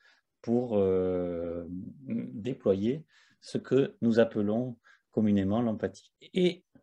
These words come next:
comme les définitions sont multiples, on l'a vu,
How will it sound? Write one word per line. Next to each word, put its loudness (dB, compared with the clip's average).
comme 4
les 8
définitions 4
sont 0
multiples, 0
on -4
l'a 0
vu, -2